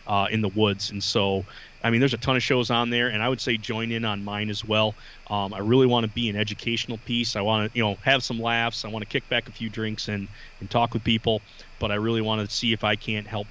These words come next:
folks, uh, with their wild game and how they prepare it and what their final dish is gonna be. So you can find me there at Sportsman's Nation, um, on Instagram. That seems to be the easiest way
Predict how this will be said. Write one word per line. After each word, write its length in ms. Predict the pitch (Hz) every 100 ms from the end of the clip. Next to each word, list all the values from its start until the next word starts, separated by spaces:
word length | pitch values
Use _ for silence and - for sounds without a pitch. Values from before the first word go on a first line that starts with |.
| -
folks, 380 | 104 - - - - -
uh, 220 | - 98 95
with 200 | 113 113
their 160 | 113 104
wild 420 | 98 104 101 98
game 420 | 104 104 104 104 -
and 220 | 107 98 95
how 160 | 113
they 120 | 104
prepare 440 | 101 101 - 107 107
it 100 | 104 - -
and 140 | 104 98
what 260 | 104 110 104
their 140 | 104
final 420 | 98 - 107 104 98
dish 260 | 101 95
is 100 | 98
gonna 180 | - 98
be. 300 | 92 110 98 95 - -
So 120 | - 117
you 40 |
can 100 | 107
find 240 | 139 123
me 60 | 120
there 160 | 113 113
at 80 |
Sportsman's 540 | - - 120 - 104 -
Nation, 440 | 117 117 127 113 - - - -
um, 400 | 110 104 101 98 - -
on 220 | 104 98
Instagram. 580 | 151 156 - 123 110 110
That 140 | 127
seems 200 | - 151
to 60 | -
be 120 | 135
the 100 | 117
easiest 400 | 135 123 123 -
way 340 | 120 117 117